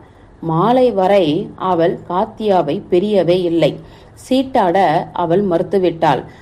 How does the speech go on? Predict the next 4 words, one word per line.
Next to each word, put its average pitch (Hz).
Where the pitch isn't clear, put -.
வர 240
வர 208
அதிகமாக 233
சிரித்தாள். 180